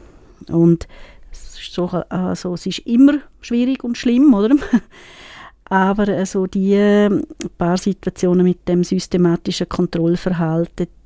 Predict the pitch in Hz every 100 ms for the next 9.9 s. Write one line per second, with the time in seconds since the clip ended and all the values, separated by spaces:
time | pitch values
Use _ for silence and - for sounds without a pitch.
0 | _ 175 175 170 185 175 180 - 190 -
1 | _ _ - - 208 208 220 208 - -
2 | - - _ 190 185 190 190 202 202 -
3 | - - - - - - - 180 175 185
4 | 190 190 185 180 180 175 170 175 180 -
5 | - 180 180 190 175 - 185 180 180 175
6 | - 180 170 165 170 - - 180 180 -
7 | - 208 196 202 - - 196 190 185 185
8 | - 180 180 190 180 - 175 170 - -
9 | - - 170 185 - 208 202 - -